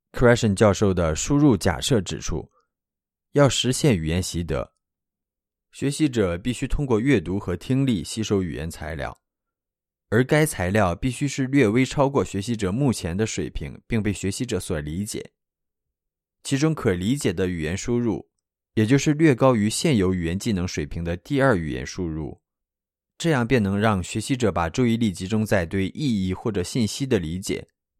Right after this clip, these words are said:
而不是对结构的理解上，这样才能习得语言。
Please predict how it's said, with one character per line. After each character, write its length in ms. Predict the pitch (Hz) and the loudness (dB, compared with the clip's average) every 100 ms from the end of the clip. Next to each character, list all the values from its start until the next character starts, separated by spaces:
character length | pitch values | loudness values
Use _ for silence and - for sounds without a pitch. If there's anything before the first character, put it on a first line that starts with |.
| - | -2
而 120 | 110 | 0
不 120 | - | 0
是 120 | - | -4
对 160 | 135 127 | -2 -2
结 220 | 92 101 | 0 -2
构 160 | 117 151 | 0 0
的 100 | 90 | -2
理 160 | 76 | -6
解 200 | 78 - | -8 -10
上， 240 | - - - _ _ _ _ _ _ _ | -10 -10 -14 _ _ _ _ _ _ _
这 120 | - 147 | -2 0
样 120 | 101 | 2
才 140 | - | 0
能 140 | 98 101 | -2 -2
习 240 | - 107 | -4 -4
得 180 | 127 85 | -2 -2
语 140 | 76 | -4
言。 240 | 62 50 | -8 -10